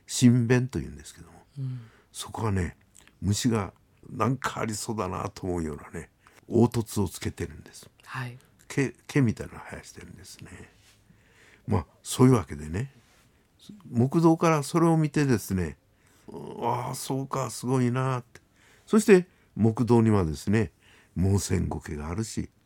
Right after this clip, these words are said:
Speaker 1: それから匂いが素晴らしい八千柳もあるし、ということでね、
Speaker 2: はい。
Speaker 1: また、そこはそれなりに季節の楽しみが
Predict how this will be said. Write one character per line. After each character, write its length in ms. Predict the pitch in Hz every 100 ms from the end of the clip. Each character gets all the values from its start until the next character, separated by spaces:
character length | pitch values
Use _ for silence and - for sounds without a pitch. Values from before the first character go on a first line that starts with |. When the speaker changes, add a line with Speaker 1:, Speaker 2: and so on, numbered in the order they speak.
| _ _ _
Speaker 1:
そ 140 | - 113
れ 60 |
か 140 | 104 104
ら 80 | 92
匂 320 | 95 104 104
い 60 |
が 180 | 95 92
素 140 | - -
晴 140 | 90
ら 60 | -
し 340 | - 131 120
い 60 | 95 _ _ _ - 101
八 280 | 92 - 98
千 100 | 98
柳 220 | 113 107
も 180 | 90 87
あ 60 |
る 80 | 110
し、 240 | - 82 - _ _ _ _ _ _
と 100 | -
い 80 | 110
う 40 | 104
こ 100 | -
と 160 | -
で 100 | 73
ね、 220 | 82 170 - -
Speaker 2:
は 260 | 135 135
い。 100 | 120
Speaker 1:
ま 100 | 196
た、 200 | 208 123 - _ _
そ 160 | - 127
こ 100 | -
は 80 | 117
そ 140 | -
れ 140 | 107 98
な 140 | 95
り 60 | 85
に 240 | 78 69 _ - _ -
季 100 | -
節 240 | 120 -
の 120 | 85 71
楽 200 | - 82
し 160 | - 82
み 100 |
が 140 | 92